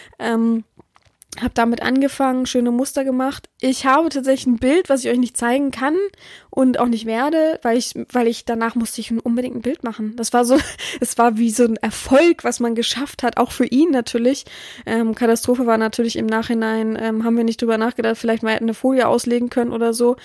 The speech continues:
Ähm, nicht, weil der Boden betroffen war, da war ich schon achtsam. Wenn was runtergekommen ist, habe ich sofort weggemacht. Aber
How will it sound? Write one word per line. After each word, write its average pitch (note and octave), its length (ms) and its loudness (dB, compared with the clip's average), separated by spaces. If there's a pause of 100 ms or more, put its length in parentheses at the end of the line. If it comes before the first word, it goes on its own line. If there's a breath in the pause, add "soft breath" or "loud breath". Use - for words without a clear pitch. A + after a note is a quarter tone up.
(420 loud breath)
Ähm, A3+ 220 -6
nicht, A#3 240 0
weil A3 120 2
der A3 100 2
Boden C#4 320 4
betroffen C4 420 0
war, C4+ 160 2
da A#3 140 2
war A3 120 4
ich B3+ 80 -4
schon A#3 160 -4
achtsam. C4+ 600 0
Wenn A#3 180 2
was A#3 160 -2
runtergekommen A#3+ 480 0
ist, A#3 120 -4
habe A3+ 100 0
ich A3+ 60 -4
sofort A3+ 260 -4
weggemacht. A#3+ 400 -2
Aber A#3 340 2